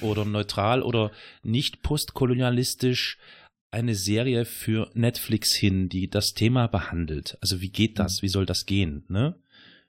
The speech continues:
Speaker 1: Zumal übrigens der Regisseur auch ein Weißer ist, ja, beispielsweise, so. Und, ähm, war da eher so skeptisch und bin dann skeptisch rangegangen an diese Serie und bin aber, muss ich sagen, jetzt bei Folge drei eines Besseren belehrt worden.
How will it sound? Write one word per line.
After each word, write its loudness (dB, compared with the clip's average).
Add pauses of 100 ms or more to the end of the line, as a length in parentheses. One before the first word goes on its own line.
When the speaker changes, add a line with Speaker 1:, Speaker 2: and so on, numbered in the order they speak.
(340)
Speaker 1:
Zumal 6
übrigens 0
der -2
Regisseur 2
auch -2
ein -4
Weißer 2
ist, -4
ja, 0 (160)
beispielsweise, -10
so. -8 (720)
Und, 0
ähm, 2
war 4
da 4
eher 4
so 0
skeptisch 0
und 0
bin -2
dann 0
skeptisch -4
rangegangen -2
an -2
diese -4
Serie 0
und -4
bin 2
aber, 2
muss -4
ich -4
sagen, 0
jetzt -6
bei -4
Folge -2
drei 0
eines 0
Besseren 0
belehrt 0
worden. 0